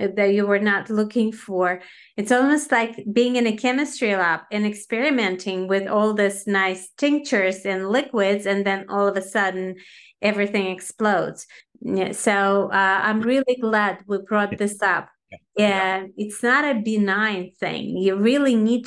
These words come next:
Speaker 1: to know how to
Speaker 2: Yeah.
Speaker 1: use it. And there are many practitioners, Paul, like you said, there's so many practitioners who understand it. So for people who are listening, I really wanna encourage you,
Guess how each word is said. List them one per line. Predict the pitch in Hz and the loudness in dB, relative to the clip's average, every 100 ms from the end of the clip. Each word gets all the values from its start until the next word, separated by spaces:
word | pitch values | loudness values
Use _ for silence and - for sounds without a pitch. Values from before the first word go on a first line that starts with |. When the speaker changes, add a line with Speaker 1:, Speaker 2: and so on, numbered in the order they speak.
| - | -4
Speaker 1:
to | 196 | -4
know | 185 202 185 147 - - _ _ _ | 0 0 0 -2 -10 -18 _ _ _
how | - 208 208 | -2 2 2
to | 220 - | 0 -4
Speaker 2:
Yeah. | 196 - | -4 -6
Speaker 1:
use | 381 - | -8 -6
it. | - - - _ _ _ | -6 -8 -18 _ _ _
And | 190 196 196 | -2 0 2
there | 202 | 2
are | 202 226 | 4 4
many | 269 277 | 4 2
practitioners, | 262 - 240 214 214 190 185 | -2 -2 -2 0 0 0 -2
Paul, | - 208 190 | 0 0 2
like | 190 190 | 0 -2
you | 214 | -4
said, | 208 247 220 185 - _ _ | -2 0 0 -2 -8 _ _
there's | 196 - | -14 -12
so | - 302 | 0 2
many | 302 285 | 4 2
practitioners | 277 254 254 269 262 220 | 0 -2 -2 -2 0 -2
who | 214 | -2
understand | 214 208 202 - 226 226 208 | -2 0 -4 -6 -4 -2 -2
it. | 180 - _ _ | -4 -8 _ _
So | - 220 | -2 0
for | 214 220 | 0 -2
people | 220 277 240 | -2 -2 0
who | 247 | 0
are | 220 | 0
listening, | 208 226 226 214 190 185 | 2 0 -2 -4 -4 -2
I | 185 | -2
really | 190 214 220 | -2 0 0
wanna | 208 202 202 | 0 0 -2
encourage | 190 196 208 202 196 - | -4 -2 0 0 -4 -4
you, | 185 | -4